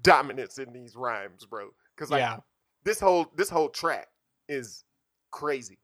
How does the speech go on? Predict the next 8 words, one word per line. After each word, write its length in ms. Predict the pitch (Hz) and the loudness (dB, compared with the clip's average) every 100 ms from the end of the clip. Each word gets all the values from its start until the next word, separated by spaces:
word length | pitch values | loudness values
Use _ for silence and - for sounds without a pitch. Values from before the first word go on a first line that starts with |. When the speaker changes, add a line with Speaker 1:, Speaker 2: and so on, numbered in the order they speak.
| _ _ - | _ _ 6
Speaker 1:
Also, 320 | 175 175 147 | 6 6 0
again, 320 | 135 156 127 | 0 -6 -4
no 140 | 139 | -2
hook, 360 | 143 170 160 - _ - | -2 -2 -4 -8 _ -8
just 340 | 151 - - _ _ - | -8 -8 -14 _ _ -4
raps. 360 | 147 117 - | 0 0 -4
Speaker 2:
Straight 460 | - - 175 170 - | -14 -2 4 4 4
through. 300 | 175 175 | 0 0